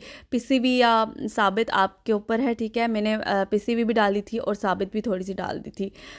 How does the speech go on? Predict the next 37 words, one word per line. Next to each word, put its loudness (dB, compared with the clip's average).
ठीक 2
है। 4
उसके 4
बाद 4
आपने -4
क्या -2
करना -2
है -2
कि -2
पानी 0
हस्बे 2
ज़रूरत 2
डालना 0
है, -2
उसको -4
बॉयल 2
आने 0
देना -4
है। -6
बॉयल 0
आने -2
के 0
बाद 0
जो -4
आपने -4
भिगोए 0
हुए 2
हैं 0
ना 2
चावल, 2
मैंने 2
ट्वेंटी 0
मिनट्स 0
के 0
लिए 2
भिगोए 0
थे, -8